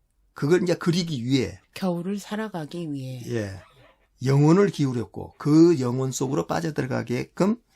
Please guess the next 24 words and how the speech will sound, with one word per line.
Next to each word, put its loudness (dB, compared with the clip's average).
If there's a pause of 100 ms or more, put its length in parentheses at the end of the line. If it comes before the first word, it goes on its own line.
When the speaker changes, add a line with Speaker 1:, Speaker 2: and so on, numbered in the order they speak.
(480)
Speaker 1:
그게 0 (420)
네가 -4
그림을 2
그려야 -6
되고 -12 (400)
겨울이라는 2
그림 -2
속으로 -4
네 -2
영혼을 2
넣어야 2
되고, -8 (300)
그래, -4 (240)
하나의 0
액자 -4
속에다가 -4 (420)
겨울을 6
그려놓고 2 (680)
그 -4
겨울이라는 0
속에 -2
내 -2
영혼을 0
집어넣고 -4